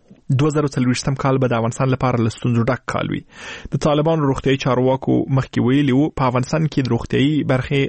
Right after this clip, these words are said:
د بهترۍ لپاره هڅو ته دوام ورکوي. جزئیات په دغه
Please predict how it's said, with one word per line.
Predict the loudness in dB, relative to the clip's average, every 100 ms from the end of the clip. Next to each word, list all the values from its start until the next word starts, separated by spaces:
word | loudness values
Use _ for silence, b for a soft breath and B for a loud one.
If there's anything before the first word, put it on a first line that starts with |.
| 0
د | 0 2 0
بهترۍ | 0 0 2 0
لپاره | -2 -4 -2 -2
هڅو | -2 -2
ته | -2 -4 -2 0 2
دوام | 2 0 -4
ورکوي. | -4 -4 -4 B B B B 0
جزئیات | 2 2 0 -2
په | -2 0
دغه | -2